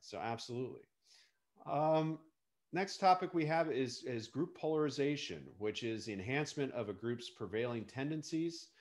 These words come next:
Um, and its self-amplifying effect in a group can be good, uh, it, which increases the determination and common,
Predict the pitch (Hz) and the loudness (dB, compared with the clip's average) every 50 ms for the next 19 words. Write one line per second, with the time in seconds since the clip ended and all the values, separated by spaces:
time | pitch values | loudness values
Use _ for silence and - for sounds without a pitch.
0 | - - _ _ _ - - 110 110 110 104 104 104 104 101 - - - 110 107 | -20 -20 _ _ _ -4 0 2 4 4 4 2 0 -4 -6 -10 -10 -8 -6 -6
1 | 104 107 104 98 - - 151 135 135 131 135 127 131 127 - 135 117 - 135 123 | -4 -6 -6 -8 -4 0 2 2 2 2 0 -2 -2 -2 -4 -6 -6 -4 -2 -2
2 | 117 113 107 101 - 135 123 120 120 - - - - 120 113 104 95 - 123 127 | 0 -2 -4 -2 0 0 0 0 0 -8 -18 -12 -8 -6 -6 -6 -6 -4 -4 -6
3 | 131 131 - - 110 101 98 101 92 90 92 - 120 123 131 139 143 143 - _ | -6 -6 -8 -8 -6 -6 -6 -6 -8 -8 -8 -4 0 2 2 2 0 -2 -10 _
4 | _ _ _ _ _ _ _ _ - 104 101 98 95 95 - - - 95 - - | _ _ _ _ _ _ _ _ -2 0 0 2 0 0 -2 -4 -6 -6 -6 -8
5 | 101 104 104 101 - 110 104 95 98 - 139 135 139 131 - 123 113 110 104 98 | -6 -4 -4 -4 -4 -4 -6 -6 -6 -2 0 0 0 0 -2 -4 -4 -4 -4 -6
6 | - 104 92 87 - - 120 117 110 104 101 98 101 98 - - 107 101 98 98 | -8 -8 -10 -10 -10 -8 -6 -6 -4 -4 -4 -4 -4 -4 -6 -6 -6 -6 -6 -8
7 | 90 - _ _ _ _ _ _ _ _ _ _ - 101 98 95 95 95 92 90 | -10 -14 _ _ _ _ _ _ _ _ _ _ -14 -12 -10 -8 -8 -8 -8 -10
8 | 92 92 - 110 117 117 113 110 101 101 - | -10 -12 -6 -4 -2 -2 -2 -2 -4 -6 -8